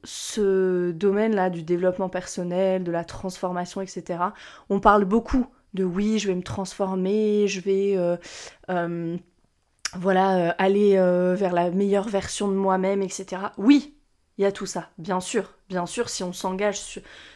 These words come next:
sur cette voie du développement personnel, du travail sur soi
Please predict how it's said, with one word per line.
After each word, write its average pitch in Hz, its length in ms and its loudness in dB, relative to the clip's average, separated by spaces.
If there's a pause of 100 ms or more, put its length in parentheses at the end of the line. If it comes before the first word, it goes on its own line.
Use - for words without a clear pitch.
sur - 340 -4
cette 185 240 -4
voie 196 320 0 (300)
du 185 100 -8
développement 185 380 2
personnel, 190 560 -4
du 175 140 -8
travail 180 380 -4
sur - 260 -12
soi 185 360 0